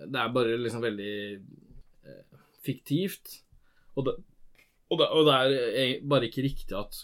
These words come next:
konkurransen forsvinner, eller en, en gang blir mildere av at det blir noen få aktører som kontrollerer hele denne sjappa, da.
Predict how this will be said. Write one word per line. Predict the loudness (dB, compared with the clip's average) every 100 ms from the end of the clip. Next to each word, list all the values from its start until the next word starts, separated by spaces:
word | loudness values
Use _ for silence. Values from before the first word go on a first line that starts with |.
| -10
konkurransen | -8 -4 -4 -4 -10 -10 -10
forsvinner, | -8 -8 -6 -4 -2 -2
eller | -2 0 0 0
en, | -2 -4
en | -6 -4
gang | -4
blir | -2 -2
mildere | 0 0 -2 -2 -2 -2 -6 -16 _ _
av | -4 -2 -2
at | -6
det | -8
blir | -4 -4 -4 _ _
noen | 0 2 0
få | -4 0 2 2
aktører | -2 -6 -4
som | -6
kontrollerer | -10 -8 -4 -4 -2 -4
hele | -6
denne | -8 -10
sjappa, | -8 -4 0 -2
da. | -4 _ _ -16 -14